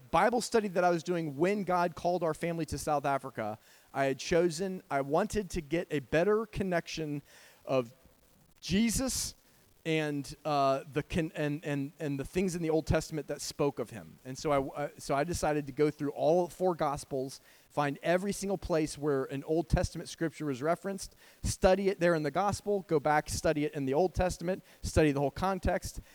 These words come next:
and I began to piece all sorts of stuff together of the greater picture of the Word of God.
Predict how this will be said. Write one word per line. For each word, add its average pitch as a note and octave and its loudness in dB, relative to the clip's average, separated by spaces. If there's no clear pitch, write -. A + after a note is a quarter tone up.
and C#3+ -2
I E3 2
began D#3 0
to - -4
piece - -8
all E3 4
sorts E3 -4
of C#3+ -8
stuff - -2
together B2+ -2
of C3 -4
the B2 -2
greater D#3+ 2
picture D3 -6
of B2+ -6
the C3+ -8
Word C3+ -4
of A#2+ -12
God. A#2 0